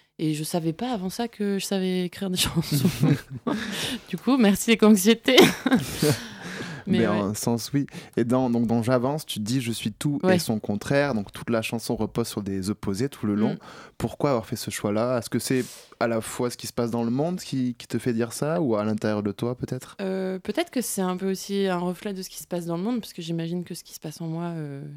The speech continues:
Speaker 1: est imprégné par ce qui se passe autour de moi.
Speaker 2: C'est vrai.
Speaker 1: Euh, mais, euh, mais ouais, en-, enfin, dans, dans toute la création de mon projet, là, depuis, ça fait deux ans, du coup, que je travaille dessus, enfin, un an et demi,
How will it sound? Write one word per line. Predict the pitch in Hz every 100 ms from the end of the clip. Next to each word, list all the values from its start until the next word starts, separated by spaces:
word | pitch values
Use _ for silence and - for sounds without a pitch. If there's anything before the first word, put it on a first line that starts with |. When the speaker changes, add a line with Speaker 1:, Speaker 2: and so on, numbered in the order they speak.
| 156
Speaker 1:
est | 160 160
imprégné | 156 175 170 170
par | 160
ce | -
qui | -
se |
passe | - 165
autour | 175 -
de | 175
moi. | 175 190
Speaker 2:
C'est | - -
vrai. | 101 92 - - - - 190
Speaker 1:
Euh, | 180 180 175 175 175
mais, | 175 180 202 185
euh, | 170 170 170 170 170 170 175 - -
mais | 185 185
ouais, | 202 214
en-, | 190 135 - -
enfin, | 202 185 165 _ _ _ _ -
dans, | 190 190 185
dans | 185 185
toute | 226
la | 220
création | 185 185 180 202
de | 196
mon | 190
projet, | - 190 214
là, | 208
depuis, | 180 - 175 175 170 -
ça | -
fait | 170 160
deux | 175 190
ans, | 208
du | 208
coup, | - 196
que | -
je | 160
travaille | - 165 165
dessus, | 165 -
enfin, | 196 151
un | 151
an | 170
et |
demi, | 175 185